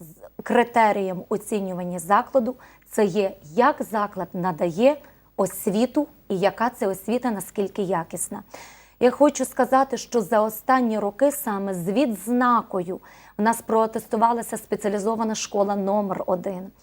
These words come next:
Українська гімназія номер один, Одинадцята школа, Природничо-математичний ліцей, серед загальноосвітніх шкіл це є загальноосвітня школа номер десять, загальноосвітня школа номер чотири.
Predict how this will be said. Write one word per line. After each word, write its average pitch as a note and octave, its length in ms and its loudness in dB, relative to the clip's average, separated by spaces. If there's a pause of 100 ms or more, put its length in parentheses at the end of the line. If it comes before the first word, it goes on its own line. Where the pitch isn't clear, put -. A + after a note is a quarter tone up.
(500)
Українська B3 680 4
гімназія G#3+ 680 0
номер F#3 380 -2
один, F3 400 -4
Одинадцята A3+ 800 0
школа, F#3 340 -8
Природничо-математичний B3+ 1500 0
ліцей, F3+ 280 -8
серед B3 340 2
загальноосвітніх B3 880 0
шкіл A#3 380 -4
це A3 80 -2
є G#3+ 180 0 (400)
загальноосвітня A3 600 0
школа A3+ 380 0
номер A3 400 2
десять, F#3 500 -2
загальноосвітня A#3+ 680 0
школа A#3 340 0
номер A3+ 380 0
чотири. F#3+ 600 2